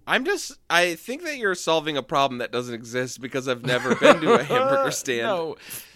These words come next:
Speaker 1: Period. End of sentence. But I've never been to a hamburger stand that didn't have things like ketchup and mustard and cheese.
Speaker 2: Well, but okay, what if you got even more, s-, like, what if you like olives on your burger?
Speaker 1: Mm-hmm. So,
Speaker 2: Okay.
Speaker 1: is this just
Speaker 2: What if
Speaker 1: like
Speaker 2: you like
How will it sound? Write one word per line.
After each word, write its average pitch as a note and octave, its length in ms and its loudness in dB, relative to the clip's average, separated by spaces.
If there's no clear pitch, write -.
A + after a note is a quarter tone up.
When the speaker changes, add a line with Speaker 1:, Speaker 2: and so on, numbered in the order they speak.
Speaker 1:
Period. E3+ 400 4
End D#3 160 2
of C#3 100 -6
sentence. C#3 420 -2
But D#3 160 0
I've F#3 200 2
never G3+ 260 0
been F#3+ 240 -2
to E3+ 180 -2
a E3 120 6
hamburger C3+ 360 -6
stand B2+ 380 -6
that A#2+ 240 -4
didn't C#3+ 260 -4
have B2+ 420 2
things F#3+ 440 -4
like D#3 240 0
ketchup D#3 400 -6
and B2 160 -4
mustard B2 540 -4
and A2 200 -8
cheese. - 1000 -6
Speaker 2:
Well, D4+ 120 -8
but B3+ 160 -2
okay, A#3+ 200 -2
what G#3 140 0
if A3+ 120 -4
you A3 100 -12
got G#3+ 240 -2
even G#3 260 -4
more, G#3 180 -4
s-, - 140 -10
like, F#3 180 -4
what F#3 120 -4
if F#3+ 80 -12
you G3 80 -6
like G3 140 -2
olives F3 360 0
on A#2 120 -2
your A2 80 -8
burger? G#2 400 -10
Speaker 1:
Mm-hmm. G#2+ 440 -12
So, A#3 320 -2
Speaker 2:
Okay. G#3+ 160 2
Speaker 1:
is A3 180 0
this E4 220 -4
just - 80 -6
Speaker 2:
What C#4 100 2
if - 40 2
Speaker 1:
like F3 140 4
Speaker 2:
you F3+ 100 -2
like E3+ 380 0